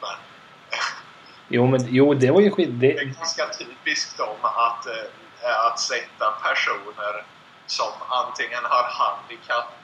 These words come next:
Speaker 1: eller på något sätt har någon antingen mental eller fysisk nedsatthet och sätta dem som, eh, alltså, som,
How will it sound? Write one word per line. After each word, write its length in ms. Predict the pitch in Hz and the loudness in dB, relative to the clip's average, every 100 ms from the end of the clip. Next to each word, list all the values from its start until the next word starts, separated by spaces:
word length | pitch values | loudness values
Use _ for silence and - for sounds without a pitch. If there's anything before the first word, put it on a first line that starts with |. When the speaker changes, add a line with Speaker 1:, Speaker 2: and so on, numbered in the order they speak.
| - 113 | -14 -8
Speaker 1:
eller 180 | 113 107 - - - | -6 -8 -10 -20 -14
på 60 | 120 110 | -12 -8
något 320 | 107 107 - | -8 -8 -8
sätt 340 | - 101 95 | -6 -4 -6
har 280 | - 98 101 | -2 0 0
någon 340 | 101 101 104 98 101 113 | -2 -6 -8 -6 -4 -4
antingen 380 | - 113 120 127 | -4 -8 -8 -6
mental 600 | 120 - - 104 120 123 | -4 -4 -2 0 2 0
eller 300 | 104 107 104 101 - | 0 -4 -8 -12 -14
fysisk 720 | 107 101 - - - - - - - - 117 | -16 -8 -6 -4 -4 -4 -6 -16 -20 -14 -6
nedsatthet 840 | 117 104 - 113 - - 120 139 - - - | -4 -2 0 0 0 -2 -4 -4 -8 -20 -10
och 100 | 123 | -6
sätta 500 | - 117 - 110 107 | -4 -4 -4 -4 -4
dem 140 | 113 - - - - | -4 -10 -18 -20 -16
som, 440 | - - 104 101 104 92 - - | -6 -4 -4 -6 -10 -12 -16 -10
eh, 280 | 107 - 98 | -10 -4 -2
alltså, 520 | 104 - 110 98 98 - - - - - - - _ _ _ _ _ _ - - - - - | -2 -2 -2 -2 -2 -8 -20 -20 -20 -20 -20 -20 _ _ _ _ _ _ -14 -14 -20 -20 -8
som, 340 | - - - | -4 -2 -2